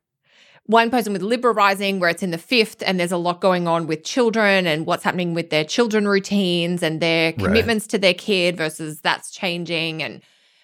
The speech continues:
Speaker 1: and then someone else with Scorpio rising who's having this in the fourth house, where it's all about what's happening with their home situation and their living arrangements. So it, it is very, I think, yeah, it's just, it's almost so literal.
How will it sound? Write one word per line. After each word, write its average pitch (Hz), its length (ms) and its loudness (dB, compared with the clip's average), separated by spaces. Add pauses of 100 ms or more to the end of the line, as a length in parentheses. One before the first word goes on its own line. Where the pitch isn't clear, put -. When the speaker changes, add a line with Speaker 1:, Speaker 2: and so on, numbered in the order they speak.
(140)
Speaker 1:
and 180 160 0
then 170 120 0
someone 185 320 0
else 170 300 -4
with 165 240 -4
Scorpio 226 440 0
rising 175 440 2
who's 175 160 -6
having 160 400 -4
this 151 520 -6 (100)
in 165 140 -6
the 160 60 -4
fourth 226 380 4
house, 185 460 4
where 170 180 -4
it's 165 140 -6
all 175 220 -4
about 160 420 2 (340)
what's 175 240 0
happening 170 420 -2
with 160 180 -4
their 165 160 2
home 214 360 2
situation 185 640 -2
and 160 120 -2
their 151 120 0
living 180 600 4 (340)
arrangements. 165 760 0
So 151 200 -2 (120)
it, 180 120 -4
it 185 180 0
is 165 220 0
very, 147 640 0 (220)
I 185 60 -2
think, 269 300 0
yeah, 185 220 2
it's 160 140 -10
just, 196 200 -10
it's 196 160 -4
almost 196 340 0
so 175 120 2
literal. 151 640 -2